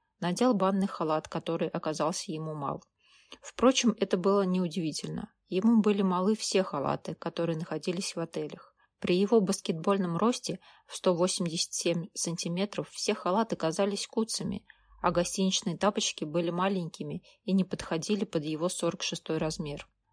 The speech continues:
Дронго вышел из ванной. Джилл лежала уже в постели. Она взглянула на него и вдруг улыбнулась.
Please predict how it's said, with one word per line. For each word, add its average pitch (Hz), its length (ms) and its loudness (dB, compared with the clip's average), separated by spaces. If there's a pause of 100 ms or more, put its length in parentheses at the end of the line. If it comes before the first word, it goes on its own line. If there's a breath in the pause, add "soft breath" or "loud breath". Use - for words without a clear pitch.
Дронго 220 380 4
вышел 190 340 4
из 165 160 -2
ванной. 151 460 -2 (260)
Джилл 202 260 2
лежала 175 440 2
уже 160 240 -2
в - 100 -12
постели. 165 600 -6 (320 soft breath)
Она 214 240 4
взглянула 196 500 2
на 170 140 0
него 170 320 -2
и 185 140 -2
вдруг 185 380 -2
улыбнулась. 165 680 -4